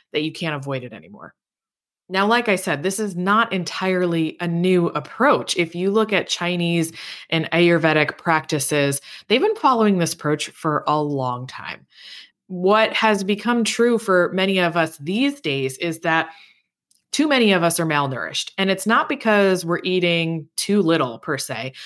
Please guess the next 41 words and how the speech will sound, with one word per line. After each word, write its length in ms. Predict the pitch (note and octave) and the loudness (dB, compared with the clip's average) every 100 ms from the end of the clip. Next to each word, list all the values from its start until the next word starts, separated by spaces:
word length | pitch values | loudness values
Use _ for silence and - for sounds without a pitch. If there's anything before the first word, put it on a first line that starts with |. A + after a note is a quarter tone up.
| - | -4
but 140 | G3+ F#3+ | -2 2
because 420 | G3 B3 C4+ C#4+ | 0 2 0 2
we're 120 | C#4 | 0
eating 500 | F#3 F3+ F3 E3 D#3+ | 2 2 2 0 -4
too 260 | - A3 A3+ | -2 0 4
much 300 | D3 D#3 - | 2 2 -4
of 300 | D3+ D3 D3+ | -4 -4 -4
nutrient 500 | D3+ C#3+ D#3+ D#3 - | -6 -4 -4 -4 -2
poor 180 | E3 D#3+ | -2 0
foods. 500 | A3 A3 G#2+ - - _ _ _ _ _ - | 0 0 -2 -8 -10 _ _ _ _ _ -2
Uh, 100 | C3 | -2
some 220 | C#3+ E3 | 0 0
people 240 | E3 E3 E3 | 0 2 2
have 140 | D#3 | 0
called 280 | E3 D#3+ D#3+ | 0 0 4
it 320 | D#3+ D3+ - | 2 2 0
overconsumptive 1040 | D#3+ F3 F#3 F3+ G3 E3+ - D#3+ D3+ E3 C3 | 0 2 2 0 0 -2 0 -2 0 0 0
undernutrition, 920 | D#3 D#3 D3 D3 C#3 - D3+ - G#2+ A2 | -2 -2 -2 -2 -4 -6 -6 -6 -8 -6
right? 160 | D3 D3+ - | -4 -2 -2
We're 100 | G3 | 0
getting 500 | C4+ B3 G#3 E3+ - | 2 2 2 0 -6
tons 460 | - F3 B3 B3+ | -2 0 2 -2
of 80 | C#4+ | -2
calories 600 | C#4 F4 E4 C#3 A#2+ C3 - | 0 2 2 0 -2 -8 -4
a 80 | |
lot 220 | D#3+ D3 C#3 | -2 0 -2
of 80 | |
the 60 | C3+ | -8
time, 320 | - C#3 C#3+ - - - | -8 -6 -6 -10 -12 -2
but 120 | F#3 | 2
we're 120 | G#3 | 4
not 300 | G#3 A3+ D4+ | 4 4 4
necessarily 760 | D4 - A3+ A3 G3+ G3 G3 - | 0 0 0 2 4 4 2 0
eating 360 | E3+ E3 D#3+ D3+ | 0 2 0 -2
tons 440 | - D3+ C#3+ C3+ | -6 -4 -2 -2
of 100 | C#3 | -4
nutrients 580 | D3 A3 - C3+ - C#3+ | 0 -2 0 -6 -6 -8
because 380 | - - D3 C#3+ | -6 -4 -4 -4
of 120 | C3 | -8
the 60 | C3+ | -6
choices 560 | - C#4+ C#4+ C#3 C3 | 0 0 2 0 -2